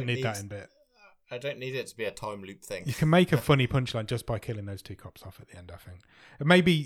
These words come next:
Speaker 1: you don't need as many characters that are in it, but I don't know who I'd cut.
Speaker 2: No, I would think
Speaker 1: I
Speaker 2: I
Speaker 1: d-,
Speaker 2: was
Speaker 1: I,
Speaker 2: okay
Speaker 1: I
Speaker 2: with
Speaker 1: don't know
Speaker 2: that.
Speaker 1: who I'd cut,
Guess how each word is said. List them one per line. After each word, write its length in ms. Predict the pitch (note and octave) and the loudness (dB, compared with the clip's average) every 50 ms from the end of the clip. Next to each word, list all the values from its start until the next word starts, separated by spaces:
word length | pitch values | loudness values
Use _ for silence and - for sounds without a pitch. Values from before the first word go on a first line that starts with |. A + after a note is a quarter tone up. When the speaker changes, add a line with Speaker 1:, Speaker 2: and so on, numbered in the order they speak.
| - C3+ | -2 -2
Speaker 1:
you 120 | C#3+ C#3+ | 0 0
don't 260 | B2+ - D3 C#3 C3 | 6 8 8 8 8
need 160 | B2 B2 A#2 | 4 2 0
as 100 | A2+ G#2 | 0 -2
many 280 | A#2 A#2+ A#2 A2+ A2 A2 | -2 0 0 0 0 -2
characters 440 | - - A#2 A2 G#2+ G#2 - A#2 G#2 | -2 -2 -4 -4 -4 -6 -8 -6 -4
that 100 | A2+ G#2+ | -4 -4
are 180 | G#2 G#2+ G#2+ | -2 -2 -2
in 60 | A2 A2+ | -2 -4
it, 160 | A2 G2 - _ _ _ _ _ _ _ _ _ | -6 -6 -10 _ _ _ _ _ _ _ _ _
but 80 | - B2 | -6 -6
I 60 | A2 | -4
don't 220 | G#2 - C#3 B2 A2 | 2 2 2 2 2
know 80 | G#2+ | -2
who 200 | E2 - A#2 G#2 | -2 -2 -2 -4
I'd 100 | G2 - | -6 -6
cut. 240 | - - A#2+ - - | -4 -4 -4 -4 -4
Speaker 2:
No, 80 | - - | -6 -4
I 220 | G#2+ A2+ A#2+ - | -2 0 0 0
would 120 | B3 - | -2 -2
think 200 | - E4 - - | -2 -6 -4 -2
Speaker 1:
I 60 | A#2 G#2+ | 0 -2
Speaker 2:
I 20 | |
Speaker 1:
d-, 60 | G2+ | -2
Speaker 2:
was 140 | G2+ - B2+ | -2 -2 -2
Speaker 1:
I, 80 | G2 F2+ | -2 -2
Speaker 2:
okay 100 | - A#2+ | -2 -4
Speaker 1:
I 20 | A#2+ | -4
Speaker 2:
with 80 | A2 - | -2 0
Speaker 1:
don't 120 | C#3 B2+ A2+ | 0 0 0
know 40 | |
Speaker 2:
that. 80 | A2 A2 | -2 -2
Speaker 1:
who 140 | A2+ A2+ G#2 | -2 -4 -6
I'd 100 | G2 - | -8 -8
cut, 240 | - A#2 G2 - | -10 -10 -10 -10